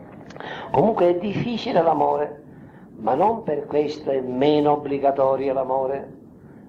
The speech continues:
perché è difficoltoso l'esercizio. Bisogna lottare per mostrare l'amore,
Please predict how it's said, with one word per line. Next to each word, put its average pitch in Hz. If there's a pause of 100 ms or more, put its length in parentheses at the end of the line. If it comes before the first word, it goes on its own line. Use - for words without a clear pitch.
perché 127
è 123
difficoltoso 127
l'esercizio. - (600)
Bisogna 175
lottare 127 (1000)
per 104
mostrare -
l'amore, 165